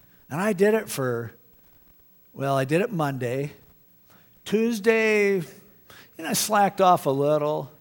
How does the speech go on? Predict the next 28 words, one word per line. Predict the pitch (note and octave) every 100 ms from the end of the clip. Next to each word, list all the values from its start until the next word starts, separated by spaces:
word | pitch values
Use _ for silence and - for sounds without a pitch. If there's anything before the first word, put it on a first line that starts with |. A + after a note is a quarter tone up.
| _ _ _ _ _ _ _
Wednesday, | E3+ G3+ A3 G#3 G#3 G3+ G3 F#3+ D3 - _ _ _ -
I | A#2+ D#3
listened | C#3 C3+ B2+
to | A#2+
K-Wave | C#3+ C3+ C3 B2+ B2
on | A#2+
my | A#2+
way | A#2+
to | A#2+
work. | A#2 B2 B2 A#2+ _ _ _ _ _ _ _ _ -
And | - F#3+ G3+ -
it's | A3 -
just | E3+ D#3+
not | A#2+ G#2+
working. | G#2+ G#2 - A#2 G#2+ - _ _ _ F3+
I |
still | - D3+ A#2
feel | C3 G2+
lousy. | F#2+ F#2+ F#2+ F#2+ G2+ A2 _ _ _ _ _ _ _
See, | - A2+ A#2+ _ _ _ _ _ _
don't | - F#3+
be | G#3
fooled. | - - - - - - _ _ _ _ _ - -
It |
takes | B2+ D3 D#3 -
time. | - A#2+ G2+ F2 E2+ - _ _ _ _ _ _ _
It's | -
planning. | - C3 A#2+ A2+